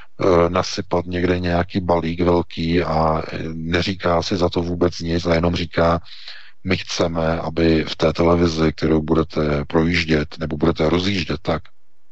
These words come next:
tak my chceme, abyste tam udělal velký prostor pro naše přít-, na, pro našeho pře-, přítele,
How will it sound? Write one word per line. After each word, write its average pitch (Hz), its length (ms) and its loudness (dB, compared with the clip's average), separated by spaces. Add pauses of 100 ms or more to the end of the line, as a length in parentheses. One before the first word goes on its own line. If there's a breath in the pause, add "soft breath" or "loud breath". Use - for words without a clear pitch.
(1300 loud breath)
tak 85 160 0
my 107 120 2
chceme, 80 640 -2 (880 loud breath)
abyste 90 600 0 (480)
tam 95 260 -2
udělal 90 680 2
velký 92 420 0
prostor 80 880 0 (880 loud breath)
pro 87 180 2
naše 90 460 2 (600)
přít-, - 420 -8
na, 92 140 2
pro 90 180 -6
našeho 90 360 0
pře-, - 180 -8 (180)
přítele, 87 760 0